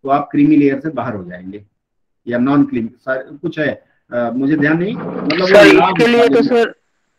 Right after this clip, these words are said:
Speaker 1: हाँ, बोलिए।
Speaker 2: सर, इसके लिए तो ओबीसी central format हर साल बनाना पड़ता है ना सर, वो
Speaker 1: बिल्कुल,
Speaker 2: सर्टिफिकेट
Speaker 1: बिल्कुल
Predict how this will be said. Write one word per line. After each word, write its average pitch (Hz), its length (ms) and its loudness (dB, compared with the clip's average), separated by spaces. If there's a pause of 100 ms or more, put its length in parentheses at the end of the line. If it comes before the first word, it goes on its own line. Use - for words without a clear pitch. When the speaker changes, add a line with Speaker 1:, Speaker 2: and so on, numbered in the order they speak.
Speaker 1:
हाँ, 120 260 -10 (100)
बोलिए। 143 260 -2
Speaker 2:
सर, 190 180 0
इसके 247 280 0
लिए 202 200 0
तो 185 280 0
ओबीसी 202 320 -4
central 190 400 -2
format 196 380 0
हर 190 220 -2
साल 185 260 -2
बनाना 165 320 -2
पड़ता 147 280 -2
है 123 80 2
ना 160 100 0
सर, 165 180 -2
वो 139 280 0
Speaker 1:
बिल्कुल, 196 440 -2
Speaker 2:
सर्टिफिकेट 151 340 2
Speaker 1:
बिल्कुल 139 260 0